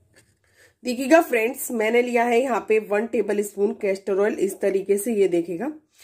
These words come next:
इस तरीके से। ये आपके बालों में डैंड्रफ की समस्या हो या आपके बालों में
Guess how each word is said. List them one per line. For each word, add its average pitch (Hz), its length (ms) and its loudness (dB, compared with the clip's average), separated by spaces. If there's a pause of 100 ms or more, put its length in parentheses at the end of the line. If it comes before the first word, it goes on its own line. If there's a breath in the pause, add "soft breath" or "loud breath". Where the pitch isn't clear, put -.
(240 soft breath)
इस 240 220 -4
तरीके 226 360 4
से। 285 140 -2
ये 233 360 -4
आपके 226 400 -2
बालों 202 320 4
में 233 280 2
डैंड्रफ 202 380 -2
की 240 140 -6
समस्या 208 540 -2
हो 214 240 2
या 220 180 2
आपके 214 260 -2
बालों 190 360 2
में 220 220 2